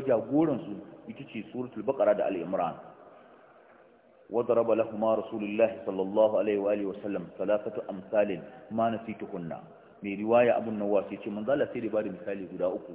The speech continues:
kuma ban manta ko ɗaya ba." "كأنهما غمامتان أو ظلتان سوادان بينهما شرق."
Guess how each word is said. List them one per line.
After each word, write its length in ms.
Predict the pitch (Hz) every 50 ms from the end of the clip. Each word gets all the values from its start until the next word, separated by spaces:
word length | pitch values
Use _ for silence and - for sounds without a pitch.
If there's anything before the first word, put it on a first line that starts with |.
| - -
kuma 160 | - 147 156 147
ban 120 | 117 110 113
manta 200 | 110 95 - -
ko 160 | - 175 190 -
ɗaya 180 | 147 135 117
ba." 100 | 107 - - - - - - - - - - - - - - - - - - - - - - - - - _ - - - _ _ _ _ _ -
"كأنهما 800 | - - 107 107 104 104 104 104 101 104 104 98 101 104 104 104 107 104 - - - -
غمامتان 1000 | 95 87 85 98 98 98 101 101 104 104 104 95 95 - - 98 98 98 98 98 98 101 101 - - - - - -
أو 140 | 95 101 101 98
ظلتان 680 | 113 113 113 107 107 95 - - 104 101 101 104 107 104 104 101 101 - - - - - - - - - - -
سوادان 960 | 95 87 90 95 98 98 101 98 92 104 104 104 104 107 107 107 107 104 113 - - - - - - - - - - - - - - - -
بينهما 600 | - 82 90 92 98 104 104 - 107 104 104 104 98
شرق." 280 | - - 104 - -